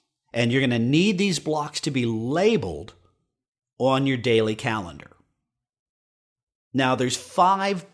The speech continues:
types of blocks that I recommend that you put on this calendar.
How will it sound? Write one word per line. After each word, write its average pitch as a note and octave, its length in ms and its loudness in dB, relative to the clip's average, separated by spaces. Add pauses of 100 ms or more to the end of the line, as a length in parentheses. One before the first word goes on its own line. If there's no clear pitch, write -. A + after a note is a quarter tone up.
(500)
types A3 440 2
of B2 100 -2
blocks G2 460 -4
that A2+ 180 -6
I A2 80 2
recommend A2+ 680 -2
that G#2+ 180 -6
you G#2 80 -4
put G#2+ 320 0
on G#2 140 -6
this G2+ 160 -6
calendar. G#2 560 -10